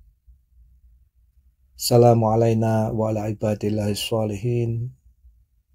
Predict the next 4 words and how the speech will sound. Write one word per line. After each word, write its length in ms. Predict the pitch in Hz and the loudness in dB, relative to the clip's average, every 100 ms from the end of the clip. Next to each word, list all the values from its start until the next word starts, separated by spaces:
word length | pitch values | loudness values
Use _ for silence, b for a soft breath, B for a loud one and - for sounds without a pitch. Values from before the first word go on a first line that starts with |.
| - _ _ _ | -20 _ _ _
Assalamualaikum 1120 | 139 127 - 107 104 104 104 104 101 120 110 | 0 0 2 0 0 -2 -2 -6 -4 -2 -2
jami'an 640 | 104 107 104 110 123 113 110 | -2 -2 0 -2 0 0 0
warahmatullahi 960 | 101 98 95 104 95 101 98 104 98 | 0 -2 -4 -10 -8 -4 -2 -2 -2
wabarakatuh. 640 | 92 98 92 95 90 - | -4 -4 -4 -8 -10 -12